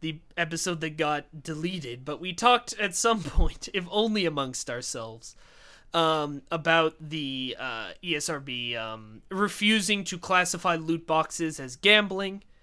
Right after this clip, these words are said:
um, and, and similar issues, uh, surrounding loot boxes. Well, they've finally decided to take a stand,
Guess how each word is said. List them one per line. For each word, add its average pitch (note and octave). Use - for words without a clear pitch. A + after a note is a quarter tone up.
um, A2
and, A#2
and A2
similar D3+
issues, C3
uh, G2+
surrounding B2+
loot C3
boxes. A#2
Well, F3+
they've G#3
finally C#4+
decided A#3
to G3+
take G#3+
a G3+
stand, D3